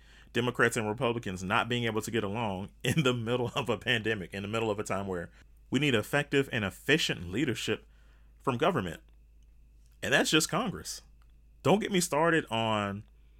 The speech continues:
the president and his administration, which again,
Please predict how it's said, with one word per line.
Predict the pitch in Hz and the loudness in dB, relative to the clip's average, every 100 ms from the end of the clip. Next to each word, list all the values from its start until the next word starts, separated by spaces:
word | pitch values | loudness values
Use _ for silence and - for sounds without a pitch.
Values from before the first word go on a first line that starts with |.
| - | -12
the | - | -6
president | 104 - 160 127 107 104 - | -2 4 4 4 -2 -4 -4
and | 123 117 | 0 2
his | 147 151 | 2 0
administration, | 135 120 117 - 143 127 98 | -2 -2 -2 2 2 2 -4
which | 90 123 120 | -2 -2 -2
again, | 95 95 170 117 98 | -4 0 0 0 -4